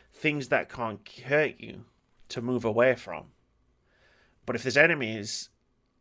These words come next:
like, you're, and your stealth stat's low, which mine was perpetually low, I would still take damage trying to get away. So I'm still taking damage either way.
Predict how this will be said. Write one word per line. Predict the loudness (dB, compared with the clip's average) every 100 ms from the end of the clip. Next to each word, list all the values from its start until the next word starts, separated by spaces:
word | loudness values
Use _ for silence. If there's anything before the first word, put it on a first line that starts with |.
| _ _ _ _ _ -4
like, | -2 -2 -4 -4
you're, | -2 -2 -4 _ -8
and | -6
your | -4
stealth | 2 2 2
stat's | -2 -6 -6
low, | -14 -10 -8 -8
which | -10 -6
mine | -4 -4
was | -6
perpetually | -10 -8 -2 -2 -4 -8 -8
low, | -6 -6 -6 _ _ _ _ _ _ _ _ _ 2
I | 4
would | 4
still | 0 -2 0
take | 0 4
damage | 2 2 0
trying | 0 0
to |
get | -2 -2
away. | 0 0 -2 -8 -18 _ -20 -20 _ _ _ _ _ -14
So | -6
I'm | -4
still | -2 -2
taking | 0 -2 -2
damage | -6 -6 -8
either | -10 -10
way. | -2 -2 -2